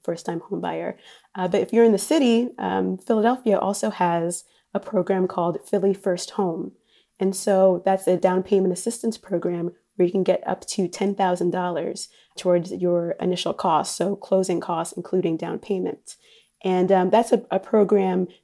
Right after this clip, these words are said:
that, you know, it is relatively new. It's only been around for a few years. And it was actually, uh, it had to be stopped a few years ago because there's, there wasn't enough funds for it.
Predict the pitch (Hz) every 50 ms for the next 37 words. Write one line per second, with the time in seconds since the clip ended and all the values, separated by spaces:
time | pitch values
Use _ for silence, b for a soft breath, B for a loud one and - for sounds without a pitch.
0 | b - 196 190 180 185 185 - - 196 185 185 185 - - - - 156 - -
1 | - - - 196 196 202 254 339 381 370 - 349 294 302 269 214 202 247 269 208
2 | 185 185 180 - - 220 208 208 190 214 202 190 185 185 190 202 202 196 190 -
3 | - 175 175 185 180 - - - - - - - 190 185 180 175 190 208 214 190
4 | 180 170 170 - - b b b b b b - 202 190 185 190 190 196 190 190
5 | 190 - - 214 196 196 196 196 190 185 180 - - 180 175 175 - - 185 190
6 | 190 180 - 185 170 185 170 - - - - - - 202 208 208 190 - - -
7 | - 185 175 175 - 175 175 165 170 170 170 - 175 - 180 170 165 165 165 165
8 | b b b b b _ - 196 - - - - - - - - - - - 180
9 | 165 160 185 185 185 180 180 175 175 170 175 175 175 - - _ _ _ _ _
10 | _ - - - 202 196 220 254 277 285 285 - - - 262 247 262 285 320